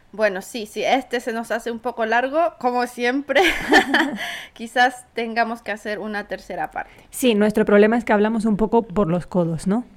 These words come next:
Speaker 2: <laughs>
Speaker 1: ¿Qué es hablar por los codos, Tere?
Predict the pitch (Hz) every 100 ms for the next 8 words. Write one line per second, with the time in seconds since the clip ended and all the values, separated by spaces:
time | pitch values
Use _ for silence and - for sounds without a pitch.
0 | - _ - 175 - 190 - - _ _
1 | _ _ _ _ _ _ 349 381 - 247
2 | 220 208 208 - 190 165 - 165 175 254
3 | - - 277